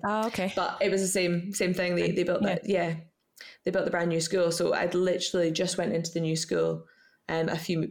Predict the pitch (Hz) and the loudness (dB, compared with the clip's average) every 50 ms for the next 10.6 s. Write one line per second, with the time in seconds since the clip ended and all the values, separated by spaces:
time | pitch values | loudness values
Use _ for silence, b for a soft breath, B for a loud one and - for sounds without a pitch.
0 | - 190 185 180 170 165 160 156 160 - - 165 160 160 - 180 170 165 160 160 | -2 -2 0 2 2 2 2 0 0 -2 -4 -4 -4 0 0 2 2 2 0 0
1 | - 175 170 175 185 175 175 - 165 170 165 160 156 - - - 165 170 - 170 | -2 -2 0 0 0 0 0 0 0 0 0 0 0 0 -2 -2 -2 -2 -4 -4
2 | 160 160 156 151 151 151 151 147 147 - - - 160 151 151 156 165 165 - - | -2 -2 -2 0 0 0 0 0 0 -2 -2 -2 -2 0 0 0 -2 -4 -6 -6
3 | - 156 143 139 - - _ _ - 170 151 - - _ _ 170 160 180 175 165 | -4 -2 -2 -4 -6 -10 _ _ -10 -8 -8 -8 -10 _ _ -4 0 0 0 0
4 | - 156 151 147 - 190 - - 190 180 - - - _ _ b b b b b | 0 0 -2 0 0 0 0 -2 -4 -6 -8 -12 -20 _ _ b b b b b
5 | 190 196 165 143 160 180 185 196 165 160 160 175 165 160 160 170 165 165 175 180 | -2 -2 0 2 0 2 2 2 0 0 0 2 2 4 2 2 0 0 -2 -2
6 | 170 170 - - - - 165 160 156 160 160 - - - 170 170 175 - - - | -2 -4 -4 -4 -6 -4 -2 0 0 0 -2 -4 -2 -2 -2 -2 -2 -6 -4 -4
7 | 165 175 - 170 170 170 - - - - 190 170 170 175 - - - - - 165 | -4 -2 -2 -2 -2 -2 -4 -4 -4 -4 -6 -4 -2 -2 -2 0 0 -2 -2 -2
8 | 170 - - - - - - - 165 160 156 - - - - - 165 - B B | -2 -4 -4 -6 -6 -10 -6 -4 -4 -4 -4 -4 -2 -2 -2 -2 -2 -6 B B
9 | B B B B B - - - 175 175 190 190 170 - 185 160 160 - 185 185 | B B B B B -2 0 0 2 0 0 0 0 0 -2 -2 -4 -4 -4 -2
10 | - 170 170 160 160 - 180 175 - - - | -2 -2 -2 -2 -4 -6 -8 -10 -12 -18 -20